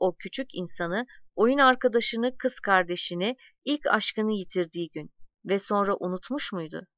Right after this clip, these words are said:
Hep canlı kalabilmek için sürekli şekil değiştiren masal cini gibi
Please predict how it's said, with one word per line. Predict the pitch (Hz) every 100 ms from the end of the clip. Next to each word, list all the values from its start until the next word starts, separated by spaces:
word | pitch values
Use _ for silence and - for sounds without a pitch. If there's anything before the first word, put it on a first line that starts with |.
| - - -
Hep | 349 370 -
canlı | 240 247 302
kalabilmek | 247 226 220 220 262 196
için | 175 202 262 - _
sürekli | - 302 311 - 294
şekil | - 233 277 220
değiştiren | 185 180 - 175 185 233
masal | 202 208 - 233 214
cini | 185 170 160
gibi | 170 202